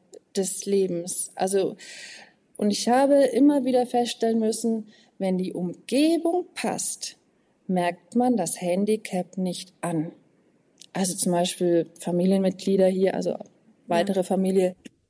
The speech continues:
Speaker 1: "Ja, aber der ist doch hier bei irgendwelchen Geburtstagsfeiern zu Hause, ist der doch ganz normal." Gesagt,
Speaker 2: Weil die
Speaker 1: "Ja,
Speaker 2: Umgebung passt.
Speaker 1: aber die Umgebung passt." Und wenn ich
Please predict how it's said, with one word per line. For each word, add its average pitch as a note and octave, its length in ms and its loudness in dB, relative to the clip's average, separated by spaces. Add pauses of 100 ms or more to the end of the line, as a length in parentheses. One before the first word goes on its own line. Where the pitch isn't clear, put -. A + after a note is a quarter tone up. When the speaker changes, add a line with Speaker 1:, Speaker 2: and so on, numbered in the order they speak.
Speaker 1:
"Ja, F#3 100 -4
aber F3+ 120 -2
der F3 200 0
ist F#3 260 -2
doch F#3+ 120 0
hier F#3+ 320 2
bei F3 220 0
irgendwelchen E3+ 720 0
Geburtstagsfeiern F3 920 -2
zu - 260 -8
Hause, E3+ 260 -2
ist - 180 -4
der E3 80 -4
doch D#3 200 -8
ganz C#3 300 -6
normal." A3 540 2 (680)
Gesagt, F3+ 500 -4 (340)
Speaker 2:
Weil G#3+ 120 -4
die G#3 60 2
Speaker 1:
"Ja, F#4+ 120 4
Speaker 2:
Umgebung G#3+ 420 -4
passt. G#3+ 460 -12
Speaker 1:
aber A3 200 0 (520)
die A#3+ 80 4
Umgebung B3+ 600 4
passt." - 520 -4 (280)
Und A#3 160 4
wenn A#3+ 200 4
ich - 360 -4